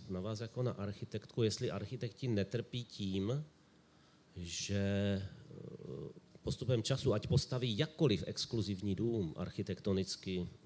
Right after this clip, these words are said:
prostě skvělý, že se vyčerpá ten pohled na něho. Že pokud jdete se dívat na umění, tak je to naprosto specifická situace. Jdete do galerie,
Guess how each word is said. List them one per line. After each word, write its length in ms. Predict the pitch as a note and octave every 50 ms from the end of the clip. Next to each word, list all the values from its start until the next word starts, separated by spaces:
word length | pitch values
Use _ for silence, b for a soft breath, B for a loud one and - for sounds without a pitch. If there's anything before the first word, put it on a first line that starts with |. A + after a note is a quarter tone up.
| - - - - - - - - -
prostě 320 | - - - - - E2
skvělý, 760 | - - - - - F#2 F#2+ F2+ F2 F2+ F2+ F2+ G2 B2 D3 - B B B B B B B B B B B B B
že 140 | G2+ G#2 A#2
se 140 | - D#3+ D#3+
vyčerpá 680 | D3 D3 - - G#3+ G#3 G3 - - D2+ C#2+ C2 C2+ - - - - - - - - - - - - - - - - - -
ten 140 | - - G#2+
pohled 540 | - A2+ G#2 E2 F2 F2 E2 D#2 - - - - G2+
na 140 | G2 F2+
něho. 360 | F2+ F2 E2+ D2+ D2+ C2 A#1+ - - - - - B B B B B B B B B B B B
Že 220 | - G2+ G2 G#2 G2+
pokud 360 | - - - - - D#3 D3
jdete 220 | D#3+ E3 E3 F3+
se 160 | - - E3 C#3+
dívat 300 | C3 D#3 D#3 D3 B2 F2+
na 120 | F#2 -
umění, 560 | - G#2 G#2 A#2 A#2+ A#2 A#2 A#2+ C3 C#3 C#3+
tak 240 | C#3+ - A#2+ G#2+ -
je 120 | A#2+ B2+ B2
to 280 | - - C3+ C3+ B2+
naprosto 420 | A2+ A2 G#2+ - B2+ A#2+ - - A#2
specifická 640 | - - A2 - - A2 - G#2+ - - G#2+ G2+ -
situace. 420 | - F#2+ - F2+ D#2+ D#2 - F2+
Jdete 220 | F#2 D3+ D3+ C#3
do 100 | F#2 F#2+
galerie, 600 | F#2 G#2+ G#2+ A2+ A2+ A#2 A#2+ B2 B2 B2 C3 C#3